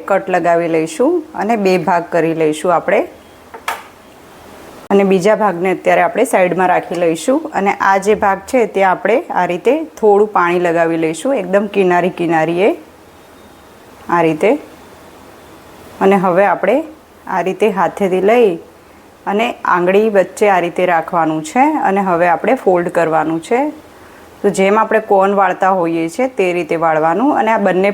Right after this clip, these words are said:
પડને આ રીતે એકબીજા સાથે જોઈન્ટ કરવાના છે આ રીતે. અને આ રીતે અંદર જે આપણી આંગળી હોય છે તેનાથી આ રીતે થોડું આપણે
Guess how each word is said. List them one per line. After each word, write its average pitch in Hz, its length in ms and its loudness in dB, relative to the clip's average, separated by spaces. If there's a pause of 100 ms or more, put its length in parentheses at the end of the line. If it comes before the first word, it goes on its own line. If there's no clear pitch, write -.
પડને 190 380 0
આ 180 100 2
રીતે 175 200 2 (100)
એકબીજા 180 360 -2 (120)
સાથે 185 260 0 (520)
જોઈન્ટ 175 340 2
કરવાના 156 520 0
છે 226 120 2 (180)
આ 170 120 2
રીતે. 160 240 -4 (1200)
અને 214 140 2
આ 196 140 2
રીતે 208 160 2 (240)
અંદર 196 300 2
જે 220 140 4
આપણી 202 280 0
આંગળી 185 320 0
હોય 247 200 2
છે 208 100 0 (120)
તેનાથી 180 440 0
આ 165 100 2
રીતે 165 200 0 (220)
થોડું 226 420 4
આપણે 214 180 0